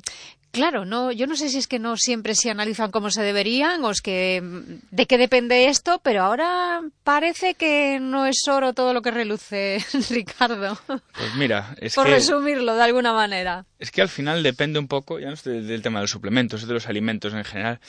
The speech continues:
Speaker 1: Mm.
Speaker 2: Depende de dónde lo traigas y dónde hagan, por ejemplo, la,
Speaker 1: Muchas
Speaker 2: de dónde
Speaker 1: veces
Speaker 2: venga
Speaker 1: incides tú en eso, eso es
Speaker 2: eso es,
Speaker 1: verdad.
Speaker 2: dónde venga la materia prima y demás. Una de las
Speaker 1: Mm.
Speaker 2: cuestiones que valoramos a la hora de escoger suplementación es que sea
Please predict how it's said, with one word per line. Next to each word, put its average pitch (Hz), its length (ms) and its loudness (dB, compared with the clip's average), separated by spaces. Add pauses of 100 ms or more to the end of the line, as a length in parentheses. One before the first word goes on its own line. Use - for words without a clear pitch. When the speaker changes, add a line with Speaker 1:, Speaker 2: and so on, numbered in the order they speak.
Speaker 1:
Mm. 208 200 -8
Speaker 2:
Depende 180 400 4
de 147 100 6
dónde 135 300 6
lo 117 120 6
traigas 107 480 -4
y 113 40 -4
dónde 110 560 2
hagan, 107 560 0
por 107 120 -4
ejemplo, 107 400 -2
la, 104 300 4
Speaker 1:
Muchas 104 180 2
Speaker 2:
de 123 80 4
dónde 131 180 6
Speaker 1:
veces 139 140 8
Speaker 2:
venga 131 240 8
Speaker 1:
incides 170 240 0
tú 175 100 -10
en 170 140 -10
eso, 160 220 -10
eso 165 80 -14
es - 80 -6
Speaker 2:
eso 131 100 2
es, - 60 -2
Speaker 1:
verdad. 110 180 0
Speaker 2:
dónde 156 180 0
venga 147 220 6
la 127 80 8
materia 123 340 6
prima 123 640 4
y 117 80 2
demás. 95 460 -8
Una 151 160 -8
de 165 60 0
las 160 160 2
Speaker 1:
Mm. - 20 -18
Speaker 2:
cuestiones 135 480 -2
que 123 260 2
valoramos 120 540 4
a 113 40 -2
la 113 80 2
hora 113 60 2
de 113 200 2
escoger 113 360 -8
suplementación 113 640 -8
es 120 80 -8
que 117 120 -12
sea 113 340 -2